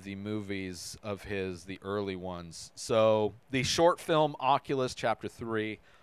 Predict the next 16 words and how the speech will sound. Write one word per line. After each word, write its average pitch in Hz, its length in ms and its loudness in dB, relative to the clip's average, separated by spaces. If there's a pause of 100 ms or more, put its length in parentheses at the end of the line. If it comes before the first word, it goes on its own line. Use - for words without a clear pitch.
(140)
obviously 101 640 -2
didn't, 95 320 -6 (160)
didn't 101 240 -8
get 101 200 -6
to - 100 -12
watch. 95 520 -2 (380)
Uh, 101 360 2 (200)
Ghosts 139 400 4
of 113 120 -4
Hamilton 127 580 -4
Street 131 500 -2
wasn't, 117 560 0
wasn't 120 320 2
able 113 200 -2
to 104 80 -6
find. 113 560 -2